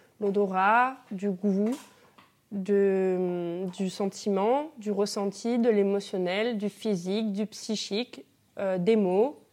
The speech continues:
des paroles, même s'ils parlent pas français, comme tout est dans notre tête, tout se traduit de notre manière à nous. Et ces ressentis-là vont nous permettre de répondre aux questions qu'on va se poser par rapport aux animaux.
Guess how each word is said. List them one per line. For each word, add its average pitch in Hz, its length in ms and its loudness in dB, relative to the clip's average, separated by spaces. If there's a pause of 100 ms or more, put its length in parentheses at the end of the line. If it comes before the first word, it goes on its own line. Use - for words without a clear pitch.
(220)
des 208 120 2
paroles, 208 560 2 (340)
même 196 180 2
s'ils 202 260 -4
parlent 170 180 -6
pas 196 160 -10
français, 208 500 -4 (540)
comme 208 200 0
tout 247 240 0
est 240 40 6
dans 208 160 4
notre 202 280 2
tête, - 480 0 (600)
tout 254 140 0
se 240 120 -2
traduit 220 480 2
de 202 100 6
notre 196 320 0
manière 202 340 2
à 202 60 2
nous. 311 160 4 (1120)
Et 226 140 2
ces 226 220 2
ressentis-là 247 800 2
vont 247 140 2
nous 220 120 2
permettre 208 600 0 (340)
de 226 120 2
répondre 220 420 4
aux 254 80 4
questions 247 340 0
qu'on 254 140 0
va 202 140 2
se 196 60 -12
poser 208 300 0
par 240 140 0
rapport 196 300 -2
aux 202 160 0
animaux. 185 420 -2